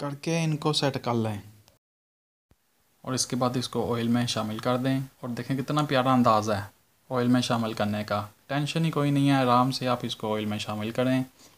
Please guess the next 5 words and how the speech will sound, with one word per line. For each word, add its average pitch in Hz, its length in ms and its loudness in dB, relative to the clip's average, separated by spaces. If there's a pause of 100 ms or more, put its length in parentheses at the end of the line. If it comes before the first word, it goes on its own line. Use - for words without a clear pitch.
(400)
और 117 160 0
इसको 110 300 -4 (640)
कुक 113 200 -14
करते 110 360 -8
जाएं। 120 300 0